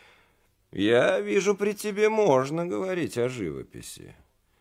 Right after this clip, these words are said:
Я не осуждаю тебя за то, что ты восхитился святой Парбуса. Для всех эта вещь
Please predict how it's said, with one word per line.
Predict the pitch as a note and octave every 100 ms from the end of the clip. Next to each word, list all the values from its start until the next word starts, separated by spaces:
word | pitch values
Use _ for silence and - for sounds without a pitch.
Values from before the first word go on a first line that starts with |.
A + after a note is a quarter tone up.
| _ _ _ _ _
Я | - - - A3
не | G#3 G#3
осуждаю | G3+ G3+ G3+ G3 G3+ G#3 D3+
тебя | B2+ A2 A2+
за | G#2 A#2
то, | B2+
что | A2 A#2
ты | - A2
восхитился | A2+ - B2+ - A2 G2 - F#2+ E2+ - _
святой | - - A2+ A#2+ A#2+ G2+
Парбуса. | - A#2 A2+ F#2+ D2+ B1+ - B1 - _ _ _ _ _ _
Для | - - G2 A#2+ C3+
всех | B2+ D#3 C3
эта | C#3 C3+
вещь | C3+ C#3 B2+ -